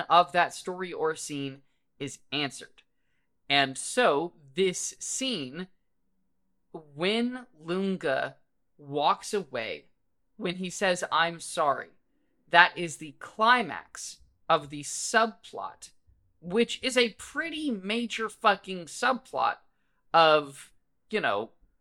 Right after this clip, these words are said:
like, will Lunga catch Tenma or let him go or something? Like, how will this resolve? Now we know how this will resolve. Lunga has said he's sorry, right? And so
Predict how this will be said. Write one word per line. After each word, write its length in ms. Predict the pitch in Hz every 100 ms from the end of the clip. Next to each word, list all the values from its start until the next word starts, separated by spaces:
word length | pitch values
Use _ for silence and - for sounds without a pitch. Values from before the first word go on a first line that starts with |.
| _
like, 400 | 170 156 127 - - _
will 600 | 151 147 170 165 165 147 147 _
Lunga 420 | 156 156 147 151
catch 520 | 143 - 196 170 - -
Tenma 520 | 170 143 135 131 131 _ _ _ -
or 220 | 175 175
let 220 | 160 131
him 240 | 165 147
go 340 | 131 131 131 -
or 160 | - 147
something? 440 | - 151 131 120
Like, 180 | 107 -
how 260 | - 175 165
will 200 | 160 147
this 280 | 143 -
resolve? 580 | 139 131 110 76 - - _ _ _ _ _ _ _
Now 280 | 139 147 143
we 240 | 143 147 147
know 360 | 170 131 80 _
how 160 | _ 156
this 240 | 143 135 147
will 100 | 131
resolve. 500 | 135 - 123 101 - _ _ _ _ -
Lunga 580 | 165 160 160 160 160 -
has 200 | - 143
said 240 | - 135 135
he's 160 | 131
sorry, 440 | - 143 - - - _ _ _ -
right? 240 | 170 214 -
And 140 | 185
so 420 | - 185 160 147